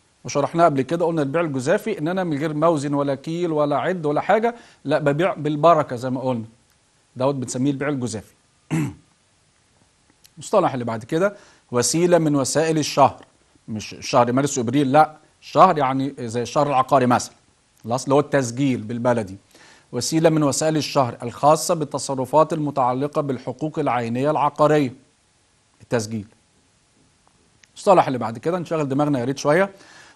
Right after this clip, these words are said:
طلب المستأجر منع التعرض، وذلك بإعادة الحال إلى ما كانت عليه قبل التعرض.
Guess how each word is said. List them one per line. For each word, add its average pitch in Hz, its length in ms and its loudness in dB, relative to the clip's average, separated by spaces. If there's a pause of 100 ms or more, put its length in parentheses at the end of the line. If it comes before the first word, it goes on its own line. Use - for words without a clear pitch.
طلب 160 340 8
المستأجر 160 760 2 (380)
منع 175 280 0
التعرض، 131 680 2 (440)
وذلك 165 380 4
بإعادة 147 640 2
الحال 160 440 0
إلى 139 120 0
ما 127 140 2
كانت 160 380 0
عليه 151 320 0
قبل 160 280 -2
التعرض. 127 480 0